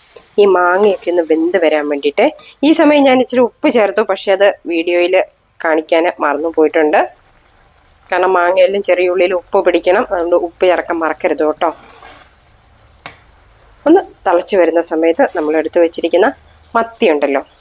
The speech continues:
ആ മത്തി അങ്ങോട്ട് ഇട്ട് കൊടുക്കാം. ഞാനൊരു പത്ത് മത്തിയാണ് എടുത്തിരുന്നത്. അത് ഞാൻ ക-, മുറിക്കുന്നൊന്നുമില്ല, ഞാൻ അങ്ങനെ ഇട്ടിരിക്കുകയാണ്. ഗ്രേവി എന്ന്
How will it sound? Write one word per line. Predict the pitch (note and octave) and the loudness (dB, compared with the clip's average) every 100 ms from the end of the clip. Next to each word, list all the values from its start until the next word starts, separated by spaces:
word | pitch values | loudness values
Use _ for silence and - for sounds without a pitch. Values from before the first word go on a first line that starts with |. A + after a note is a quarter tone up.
| _ - | _ -8
ആ | F#3 E3 | -4 -4
മത്തി | D3 E3 | -4 -4
അങ്ങോട്ട് | E3 D#3 D3+ | -4 -4 -4
ഇട്ട് | E3 | 0
കൊടുക്കാം. | D3+ D#3 G3 | 0 0 2
ഞാനൊരു | G#3 F#3+ F#3 | 2 2 -2
പത്ത് | F3+ - G#3 | -4 -2 -2
മത്തിയാണ് | D#3 - D#3 D#3 C#3 | -2 0 0 0 -4
എടുത്തിരുന്നത്. | D3 D3+ C#3+ C#3 G3 D4+ - - - - - - - - | -6 -2 0 2 0 0 -4 -10 -16 -20 -20 -16 -10 -4
അത് | B3 C4 | 0 2
ഞാൻ | C4 C4 | 2 2
ക-, | A3+ - | -2 -2
മുറിക്കുന്നൊന്നുമില്ല, | A3+ B3 D4+ C4+ A3+ F#3+ G3+ A#3+ _ - | -2 2 2 4 2 2 0 -4 _ -8
ഞാൻ | F#3+ F3+ | -6 -4
അങ്ങനെ | F3 F3 G3+ | -4 -2 -2
ഇട്ടിരിക്കുകയാണ്. | F#3 F#3 E3 F3 E3+ F#3 D4 _ _ _ _ _ _ _ _ _ _ G#3+ | -4 -8 -6 -2 0 0 -2 _ _ _ _ _ _ _ _ _ _ -2
ഗ്രേവി | A3+ A#3 B3 D#4+ - | 2 2 2 2 0
എന്ന് | A3 | -2